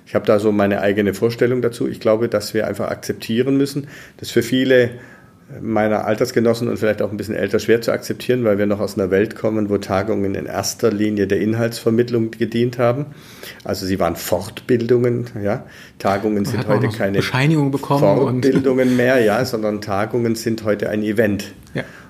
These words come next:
Speaker 1: Und ein Event heißt, dass ich in einer Vielzahl von medialen Formen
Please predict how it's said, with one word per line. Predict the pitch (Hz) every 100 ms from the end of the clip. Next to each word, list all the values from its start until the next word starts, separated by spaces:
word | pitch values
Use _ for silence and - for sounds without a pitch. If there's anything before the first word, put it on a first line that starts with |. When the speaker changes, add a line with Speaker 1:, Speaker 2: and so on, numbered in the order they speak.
| -
Speaker 1:
Und | - 98 98 98
ein | 101
Event | 95 101 117 135 - 92
heißt, | 101 120 139 -
dass | 107 - -
ich | 131 110 - - - - - -
in | 110
einer | 107 104
Vielzahl | 101 123 135 147 139 123
von | 123 117 104
medialen | 104 101 98 95 95 120 113
Formen | - 98 101 120 123 135